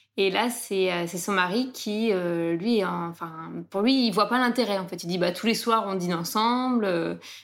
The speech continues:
elle dit, « C'est pas la même chose. Enfin, la, la petite est couchée, euh, certes, mais on n'a pas de vrai temps de qualité, euh, pour nous. »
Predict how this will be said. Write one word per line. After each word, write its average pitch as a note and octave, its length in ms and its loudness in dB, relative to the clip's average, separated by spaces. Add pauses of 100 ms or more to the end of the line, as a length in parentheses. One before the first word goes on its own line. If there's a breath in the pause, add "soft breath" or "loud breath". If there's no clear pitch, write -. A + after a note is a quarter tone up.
elle F#3+ 80 -2
dit, « G3 100 2
C'est G3+ 140 0
pas F3+ 100 2
la F3+ 140 2
même A3+ 80 2
chose. C#4 300 2
Enfin, F3+ 340 0
la, F3 240 -2
la E3+ 100 0
petite F3+ 280 -4
est F#3 80 -2
couchée, A3 480 0
euh, F3 180 2
certes, D4 360 -2
mais G3 60 0
on F#3+ 40 -2
n'a F#3 120 0
pas G3+ 140 -2
de F#3 80 2
vrai F#3 420 -2
temps A3+ 220 0
de G3+ 100 -2
qualité, F#3 640 -4
euh, G3+ 80 -2
pour F#3 260 -8
nous. » F#3+ 140 -4